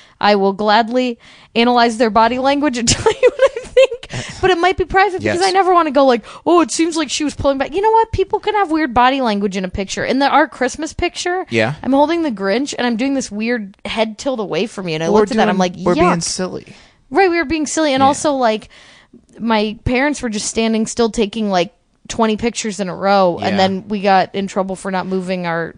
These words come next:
Speaker 1: heads enough.
Speaker 2: Some might say that, uh, they, that they think we're all fake and we're just putting on for the show. And
Speaker 1: Some people think that, yeah.
Speaker 2: in regular life, what'd they say?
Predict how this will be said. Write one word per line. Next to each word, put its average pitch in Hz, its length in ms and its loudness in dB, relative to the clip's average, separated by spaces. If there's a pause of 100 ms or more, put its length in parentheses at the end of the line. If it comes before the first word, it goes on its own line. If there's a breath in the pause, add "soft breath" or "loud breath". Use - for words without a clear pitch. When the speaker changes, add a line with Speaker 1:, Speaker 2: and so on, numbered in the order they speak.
Speaker 1:
heads 196 280 -8
enough. - 360 -12
Speaker 2:
Some 254 240 0
might 131 200 -8
say 101 400 -8 (180)
that, - 300 -4
uh, 151 240 -4 (360)
they, 143 120 -6
that 135 300 -12
they 139 100 -8
think 147 240 -10
we're 160 180 -2
all 104 300 -8 (480)
fake 107 360 -8
and 107 300 -8 (180)
we're 117 140 -4
just 117 220 -10
putting - 200 -8
on 104 240 -6
for - 140 -10
the 104 100 -6
show. 107 320 -8
And 110 120 -10
Speaker 1:
Some 226 140 0
people 320 220 -2
think 196 200 -6
that, - 140 -6
yeah. 202 120 -4
Speaker 2:
in 113 100 -6
regular 113 440 -6
life, 113 320 -8
what'd 120 120 -2
they 131 80 -4
say? 143 300 -12